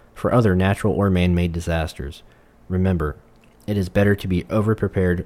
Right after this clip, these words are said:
than not prepared at all. Disasters do not discriminate and will decimate your life in an instant.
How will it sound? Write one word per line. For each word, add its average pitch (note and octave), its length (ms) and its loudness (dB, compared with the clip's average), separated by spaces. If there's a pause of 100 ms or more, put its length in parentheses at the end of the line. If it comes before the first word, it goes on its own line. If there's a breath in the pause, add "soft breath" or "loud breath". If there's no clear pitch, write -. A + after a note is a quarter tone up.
than F2 180 -2
not E2+ 200 -2
prepared E2+ 380 -4
at D#2 120 -4
all. C#2+ 260 -4 (600 soft breath)
Disasters F#2+ 600 -2 (100)
do G#2 120 2
not G#2+ 240 2
discriminate F2 640 -2
and F2 140 -4
will F2+ 140 -2
decimate F2 520 -4
your E2+ 140 -4
life E2+ 280 -4
in D#2+ 120 -6
an D#2 120 -4
instant. D2 460 -8